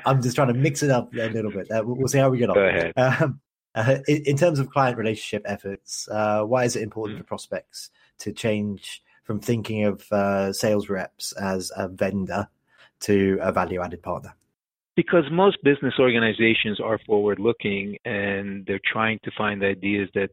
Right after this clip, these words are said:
Speaker 2: they can use to either get ahead of the competition or achieve their objectives, whatever those might be. A-, and I think that that's why it's important, um,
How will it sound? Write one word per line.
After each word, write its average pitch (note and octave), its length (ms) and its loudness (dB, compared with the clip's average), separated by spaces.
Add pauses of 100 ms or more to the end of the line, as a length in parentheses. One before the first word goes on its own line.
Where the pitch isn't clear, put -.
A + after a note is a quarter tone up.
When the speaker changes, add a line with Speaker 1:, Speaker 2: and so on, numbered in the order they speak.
Speaker 2:
they F#2+ 200 -2
can A2 340 -10
use F#2+ 460 -6
to G2 60 -8
either F#2+ 280 -2
get F#2+ 160 0
ahead G2+ 200 -2
of G2+ 80 0
the F#2+ 60 -6
competition G2 680 -10
or F#2+ 100 -6
achieve F#2+ 360 -6
their F2+ 140 0
objectives, E2 600 -6
whatever E2+ 280 -4
those E2+ 260 -8
might F2 280 -8
be. F2+ 300 -2 (680)
A-, F2 180 -8
and G2 180 -6
I G2 180 -6
think F#2+ 160 -6
that F#2 120 -4 (120)
that's F#2+ 220 0 (100)
why F2+ 160 -2
it's F#2 180 -6
important, - 600 -6 (220)
um, F#2+ 640 -10